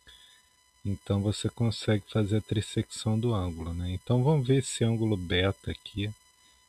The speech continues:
que eu já fiz aqui, o ângulo beta no círculo de centro A e raio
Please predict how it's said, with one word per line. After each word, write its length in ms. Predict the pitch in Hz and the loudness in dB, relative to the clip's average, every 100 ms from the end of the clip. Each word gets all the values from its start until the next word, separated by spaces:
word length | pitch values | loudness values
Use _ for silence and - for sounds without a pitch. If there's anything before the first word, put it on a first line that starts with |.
| _ _ | _ _
que 120 | - | -4
eu 40 | 95 | -2
já 200 | - 92 | 0 -2
fiz 540 | - - 98 98 87 | -2 0 2 0 -2
aqui, 280 | 87 - - | -6 -4 0
o 140 | 98 | 4
ângulo 340 | 98 101 101 98 | 4 4 2 2
beta 480 | 82 90 98 - 117 | 2 2 2 2 0
no 160 | 107 | 0
círculo 640 | 95 - 104 92 - 92 87 | 0 -2 0 0 -2 -4 -4
de 80 | - | -6
centro 640 | - 98 95 - 95 87 | -4 -2 -2 -2 -2 0
A 280 | 85 82 - - | 0 -2 -6 -6
e 140 | 90 | -4
raio 600 | 82 90 87 82 80 80 | -2 0 0 -2 -4 -8